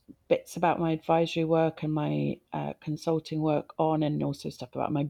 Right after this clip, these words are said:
book, and also lovely endorsements from people like you. Um, and that is Eleanor Tucker, all one word, dot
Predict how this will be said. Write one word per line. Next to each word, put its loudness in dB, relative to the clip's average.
book, 6
and 0
also 0
lovely -4
endorsements -4
from 0
people 0
like 2
you. 2
Um, 6
and 4
that 6
is 2
Eleanor 2
Tucker, -4
all -2
one 0
word, -2
dot -4